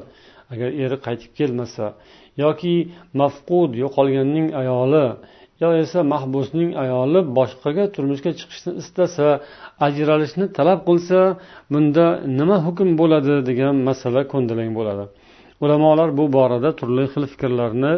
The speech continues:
aytganlari rivoyat qilinadi. Avvalo, g'oyibning ayoli haqidagi so'zlarga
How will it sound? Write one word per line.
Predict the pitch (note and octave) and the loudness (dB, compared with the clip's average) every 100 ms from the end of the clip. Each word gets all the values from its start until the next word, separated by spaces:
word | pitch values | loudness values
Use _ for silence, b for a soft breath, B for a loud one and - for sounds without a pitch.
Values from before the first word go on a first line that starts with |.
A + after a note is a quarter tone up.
| G#3+ | -4
aytganlari | D3+ C3+ - B2 A#2 A2+ A#2+ | -6 -8 -6 -4 -4 -4 -6
rivoyat | A#2 A#2 A2+ - | -6 -6 -8 -8
qilinadi. | C3+ B2+ A#2+ A2 G#2+ B B B B B B B B _ | -6 -6 -6 -12 -14 B B B B B B B B _
Avvalo, | E3+ F3+ G3 G3+ | 4 6 6 6
g'oyibning | D#3 D#3 E3+ E3 F#3 F#3 | 4 2 2 2 0 0
ayoli | D#3 D3+ F3 | 2 2 2
haqidagi | C3+ D#3 D3+ C3+ C3 | 0 -4 -2 -2 -2
so'zlarga | C#3 C#3 B2+ B2+ A#2 C3 | -2 -2 0 0 2 2